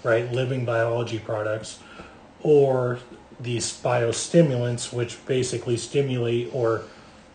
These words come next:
hijack the biological activity that's going on in your soil.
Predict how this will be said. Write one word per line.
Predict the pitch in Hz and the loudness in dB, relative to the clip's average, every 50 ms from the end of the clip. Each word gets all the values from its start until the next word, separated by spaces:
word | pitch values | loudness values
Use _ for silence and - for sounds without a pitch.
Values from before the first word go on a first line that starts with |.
| - - - | -20 -18 -12
hijack | - - 151 147 143 135 - 127 117 117 113 - | -6 -2 0 0 0 0 0 0 -2 -2 -2 -4
the | 117 | -6
biological | 113 117 113 113 113 113 110 110 110 - - 107 107 107 | -4 -2 0 0 0 0 -2 -4 -6 -8 -8 -6 -6 -6
activity | 104 90 - - - 110 - 110 110 107 | -6 -8 -8 -4 -2 -2 -2 -2 -4 -8
that's | 107 104 - - | -8 -8 -10 -8
going | - 117 110 107 | -6 -6 -6 -6
on | 107 107 104 104 | -8 -8 -10 -10
in | 104 | -10
your | 104 104 | -10 -10
soil. | - - 160 160 139 107 101 101 | -8 -4 0 0 0 0 0 -4